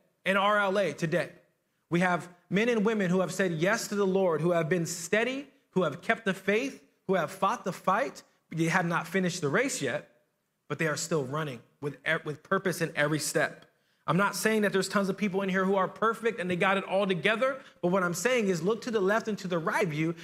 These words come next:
These are people who have said yes to Jesus and that they have not finished and they have not stopped running their race. So God has placed us together as the body of Christ to live out this journey, to run this race together.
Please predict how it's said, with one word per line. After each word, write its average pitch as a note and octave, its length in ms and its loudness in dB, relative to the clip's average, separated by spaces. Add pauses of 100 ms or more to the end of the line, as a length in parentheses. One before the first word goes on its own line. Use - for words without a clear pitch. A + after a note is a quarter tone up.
(120)
These A3+ 180 2
are A3+ 100 2
people C#4 440 -2
who G#3+ 100 2
have G3 160 0
said G3 240 0 (120)
yes G3 400 0
to - 160 -4
Jesus F3 580 -2 (200)
and F#3 140 2
that F3+ 120 0
they F#3+ 80 2
have F3+ 180 2
not F#3+ 280 0
finished F#3 540 -2 (240)
and E3+ 140 2
they E3+ 40 2
have E3 160 0
not F#3 220 0
stopped F#3 380 0
running C#3+ 260 0
their E3 140 2
race. F#3 420 -2 (300)
So G#3 100 2
God A3+ 300 2
has B3+ 120 -2
placed C4+ 360 0
us A#3+ 120 2
together G#3+ 440 2
as F3+ 140 2
the F3+ 80 2
body A3 380 0
of A3 100 0
Christ A#3 520 0 (800)
to G#3+ 80 4
live A#3+ 220 2
out C4 180 2
this A#3 200 2
journey, A#3+ 320 2
to G3 120 0
run F#3+ 320 0
this A#3+ 200 -2
race A3 280 0
together. D3+ 480 -2